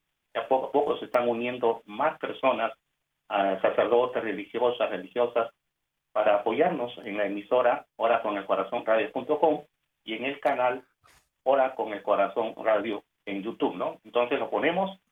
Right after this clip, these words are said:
en oración y también guiados por nuestra directora, la Madre Rosa Inés, y nuestro guía espiritual. Y ellos nos van aconsejando y así cuando en nuestra parroquia vemos,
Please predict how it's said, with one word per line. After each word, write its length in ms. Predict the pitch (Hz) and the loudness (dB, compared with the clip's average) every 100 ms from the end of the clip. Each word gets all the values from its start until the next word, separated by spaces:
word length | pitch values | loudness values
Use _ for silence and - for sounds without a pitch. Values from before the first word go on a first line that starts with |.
| _ - | _ -4
en 100 | 160 | 0
oración 560 | 180 180 - 160 180 - | 2 0 0 -2 -2 -6
y 220 | 139 170 - | -14 -14 -12
también 320 | 123 117 135 | -10 -8 -8
guiados 480 | 135 123 120 123 131 _ _ _ _ _ | -4 2 2 2 -2 _ _ _ _ _
por 200 | - 113 | -4 -2
nuestra 540 | 107 110 - 107 101 98 | -2 -6 -2 2 2 2
directora, 540 | 101 101 - 131 180 | -2 -6 0 0 2
la 80 | 110 | 2
Madre 200 | 107 107 | 2 0
Rosa 260 | 107 107 135 | -2 -6 -4
Inés, 380 | 143 165 175 - | 0 0 -2 -10
y 80 | 101 | -14
nuestro 260 | 95 98 101 | -10 -8 -6
guía 200 | 107 107 | -4 -6
espiritual. 580 | - 143 151 156 120 - _ _ _ _ _ _ _ | -8 -16 0 0 0 -4 _ _ _ _ _ _ _
Y 360 | 104 101 95 - | -18 -18 -16 -12
ellos 200 | 127 123 | -8 -4
nos 80 | 120 | -2
van 140 | 110 | -2
aconsejando 640 | 123 107 113 160 190 196 233 - _ _ _ | -2 -6 -4 0 0 2 -4 -4 _ _ _
y 320 | 113 107 - | -14 -14 -10
así 200 | - 226 | -12 -8
cuando 400 | 214 185 147 135 | -4 -2 0 -2
en 80 | 120 | -2
nuestra 260 | 117 131 127 | -2 -2 2
parroquia 420 | 123 160 160 147 | 2 2 0 -2
vemos, 480 | 139 143 143 139 | 0 0 0 -2